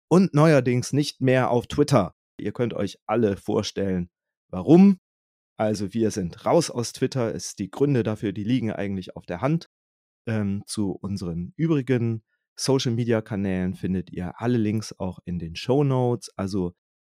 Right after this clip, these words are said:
macht, wenn ihr uns einen Gefallen tun wollt, ordentlich Radau, lasst Likes da, abonniert den Kanal, schreibt was in die Kommentare, aktiviert die Glocke,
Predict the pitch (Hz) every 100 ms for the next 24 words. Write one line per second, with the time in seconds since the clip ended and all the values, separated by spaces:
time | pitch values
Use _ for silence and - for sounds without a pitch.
0 | _ - 113 123 - - 110 98 98 101
1 | 101 104 101 98 95 101 92 92 87 -
2 | 113 117 101 95 90 92 95 98 92 101
3 | - - 98 95 - - 95 95 - 101
4 | 104 104 98 92 101 98 98 92 - 107
5 | 117 101 - 104 98 - 101 92 104 98
6 | 95 95 - 127 - - 107 113 107 98
7 | 107 110 110 104